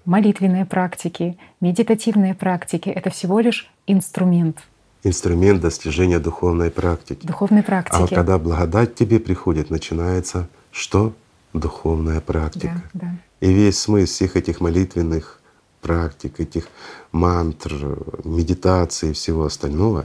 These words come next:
Speaker 2: это достичь этого состояния. И вот как только вы его достигли, остановитесь и останьтесь в этом состоянии.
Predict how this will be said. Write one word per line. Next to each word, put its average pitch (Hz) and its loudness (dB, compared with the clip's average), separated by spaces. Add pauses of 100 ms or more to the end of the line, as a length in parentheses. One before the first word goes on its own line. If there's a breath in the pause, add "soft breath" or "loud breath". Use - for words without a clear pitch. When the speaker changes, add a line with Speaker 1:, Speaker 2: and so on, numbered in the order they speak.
Speaker 2:
это 85 -2
достичь 76 -6
этого 78 -4
состояния. 73 -6 (440 loud breath)
И 92 4
вот 90 6
как 95 0
только 92 2
вы 85 4
его 82 4
достигли, 85 2 (460)
остановитесь 82 -2
и - 2
останьтесь 98 -2
в - -4
этом 76 -4
состоянии. 69 -6